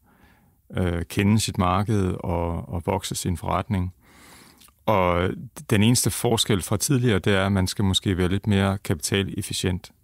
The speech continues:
Øh, det vil sige, at man kan ikke helt ansætte så mange, som man kunne tidligere, og man kan ikke helt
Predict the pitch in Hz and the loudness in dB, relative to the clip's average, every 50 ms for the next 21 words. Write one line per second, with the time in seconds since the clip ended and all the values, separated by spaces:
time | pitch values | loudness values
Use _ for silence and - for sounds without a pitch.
0 | _ _ _ _ _ 104 98 92 87 90 87 87 - - 101 90 90 - - 98 | _ _ _ _ _ -2 0 0 0 0 -2 -4 -2 -4 -4 -4 -4 -4 -4 -2
1 | 90 87 90 90 87 85 - - - 110 98 98 - - - - - 113 101 - | -2 0 0 -2 -2 -4 -6 -8 -6 -4 -4 -4 -4 -8 -16 -8 -6 -6 -6 -4
2 | - - 110 107 104 - - 123 104 87 90 90 - - 110 98 90 90 101 107 | -2 0 2 2 2 2 0 0 0 0 -2 -6 -6 -2 0 0 2 2 0 0
3 | 104 - 110 98 90 87 85 - - - 101 104 107 - 120 110 101 107 101 98 | 0 0 0 0 0 0 -2 -4 -2 0 2 2 2 2 0 0 2 2 2 2
4 | 92 87 85 85 - - 90 85 90 95 101 92 98 - | 2 0 0 -2 -2 -2 -4 -2 0 -2 -2 -2 -2 -8